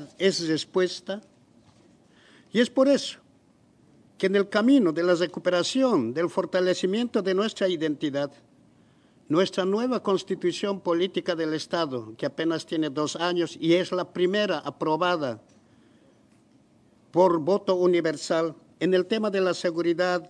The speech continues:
y soberanía alimentaria, en el artículo cuatrocientos siete nos dice:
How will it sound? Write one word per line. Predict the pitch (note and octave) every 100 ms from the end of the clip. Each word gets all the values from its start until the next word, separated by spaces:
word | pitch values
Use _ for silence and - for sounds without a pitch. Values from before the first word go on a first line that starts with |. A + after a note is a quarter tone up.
| -
y | D#3
soberanía | E3 D#3 D#3 D#3+ F3 E3+
alimentaria, | D3 D3+ D#3 D3+ D3 E3 D#3+ D#3+ D3+ C#3 - _ _ _ _ _ _
en | C3
el | D3 D3
artículo | C#3 - - D#3+
cuatrocientos | - C#3+ D3+ C3+ E3 D#3+ D#3 C#3+
siete | - D#3+ - D#3
nos | C#3 C3+
dice: | D3+ D3+ -